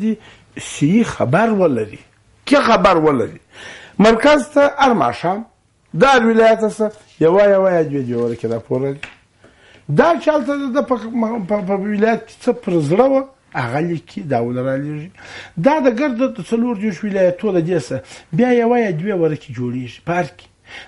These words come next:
دا ورځي رئیس جمهور ته. رئیس جمهور چې ګوري، ونه پر روزګار، یو، وایي، دا د دغو نه مخ ته تللي. ما په مطبوعاتو کې اورېدل دي. یعنې دوی، اه، نیم کیلومتر مخ ته ولاښه تللي وي، دا د اته کیلومتره کول. دا ما خپل آن و چې دلته یې زه اورم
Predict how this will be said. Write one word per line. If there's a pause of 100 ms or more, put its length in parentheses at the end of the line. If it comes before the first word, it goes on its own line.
دا
ورځي
رئیس
جمهور
ته. (340)
رئیس
جمهور
چې
ګوري،
ونه
پر
روزګار،
یو،
وایي،
دا
د
دغو
نه
مخ
ته
تللي.
ما
په
مطبوعاتو
کې
اورېدل
دي. (340)
یعنې
دوی، (560)
اه،
نیم
کیلومتر
مخ
ته
ولاښه
تللي
وي،
دا
د (280)
اته
کیلومتره
کول. (360)
دا
ما
خپل
آن
و
چې
دلته
یې
زه
اورم